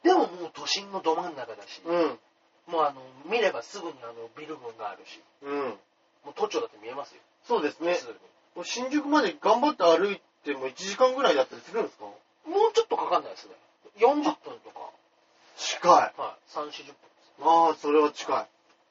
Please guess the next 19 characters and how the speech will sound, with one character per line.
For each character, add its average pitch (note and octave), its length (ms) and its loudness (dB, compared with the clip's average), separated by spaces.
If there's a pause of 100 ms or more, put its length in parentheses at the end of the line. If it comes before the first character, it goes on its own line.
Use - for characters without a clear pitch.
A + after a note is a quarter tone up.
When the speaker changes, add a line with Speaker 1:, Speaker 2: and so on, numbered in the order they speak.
(640)
Speaker 1:
ら - 80 -4
酔 G3+ 100 0
っ G#4 60 0
払 C4+ 220 2
っ - 80 -10
た - 100 -4
ら - 320 -10
よ D3 100 -12
く - 60 -20 (720)
缶 E3+ 240 -2
ビ E3 100 -6
ー - 40 -8
ル - 60 -20
片 A#2+ 180 -14
手 A2+ 120 -10
に A#2 100 -16
歩 C3+ 180 -4
い - 40 -14
て - 40 -20